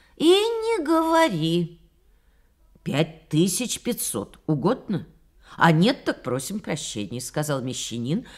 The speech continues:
обращаясь к двери. "Э, ну, ну, погоди, спрошу барышню".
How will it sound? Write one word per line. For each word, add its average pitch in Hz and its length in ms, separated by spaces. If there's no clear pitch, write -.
обращаясь 135 800
к 170 120
двери. 135 500
"Э, 269 340
ну, 320 640
ну, 392 120
погоди, 262 640
спрошу - 540
барышню". 110 720